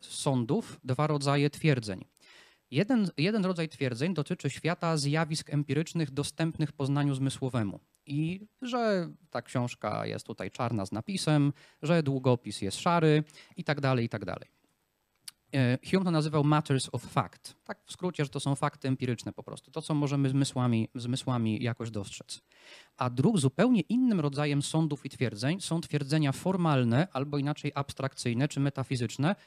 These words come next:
do których należą sądy normatywne, że coś jest dobre, wskazane, zalecane, że coś się powinno,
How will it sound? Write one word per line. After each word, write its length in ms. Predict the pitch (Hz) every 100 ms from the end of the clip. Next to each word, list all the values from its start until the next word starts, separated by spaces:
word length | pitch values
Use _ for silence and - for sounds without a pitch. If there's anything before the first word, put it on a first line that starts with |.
| -
do 140 | 135
których 340 | - 190 202 156
należą 360 | 143 165 160
sądy 340 | 147 160 175 160
normatywne, 760 | 156 151 147 - 139 101 - _ -
że 160 | 127
coś 280 | - 170 -
jest 220 | 143 117
dobre, 440 | 120 156 127 151 220 -
wskazane, 800 | - - 135 135 127 120 196 - -
zalecane, 760 | 123 143 147 - 139 147 190
że 60 | 139
coś 180 | 151
się 200 | - -
powinno, 540 | - 131 131 120 123